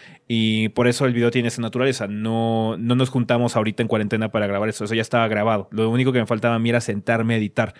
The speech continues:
que era un poquito pesado porque es un video distinto al que están ustedes acostumbrados. Aquí básicamente fue como una especie de modelo de entrevista, en donde los tres nos sentamos a platicar un poquito sobre lo que nos acordábamos de cada uno de los momentos que ustedes vieron en el top.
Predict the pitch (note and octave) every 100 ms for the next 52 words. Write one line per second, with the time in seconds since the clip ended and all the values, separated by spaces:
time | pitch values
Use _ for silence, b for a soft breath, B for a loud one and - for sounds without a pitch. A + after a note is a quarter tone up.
0 | B B B - C3 D3+ D#3 D3+ D3 C#3+
1 | D3 D#3 D3+ C#3+ B2+ B2 B2 - D#3 -
2 | D#3 D3+ C#3+ C#3 C#3 C3+ - C#3 C3 C#3
3 | B2+ A#2+ A#2+ A#2 A#2+ A#2+ A2+ A2+ B2 B2+
4 | A#2+ A2 - B2 A#2+ A#2+ A#2+ A#2 A2+ A#2
5 | A#2+ A#2 A#2 A#2 - A2+ - A#2+ A2+ G#2
6 | G#2 G#2 A2 A#2 G#2+ F#2+ F#2+ G2+ - -
7 | _ _ _ B B B B B A2+ A2+
8 | A2+ A2+ A2+ A2 - B2 B2 A#2 A#2 A#2
9 | B2 - G2+ G#2+ A#2 A2 G#2 A2+ A2+ A2+
10 | G#2 G#2+ G#2+ G#2+ A2+ A2 A#2 A#2+ A2+ G#2
11 | - B2+ B2 B2 A#2+ A#2 B2 A2+ G2+ G#2+
12 | G#2 G#2+ G#2+ - A2 G#2 - A2 G#2+ G#2
13 | G#2 G#2 A#2 -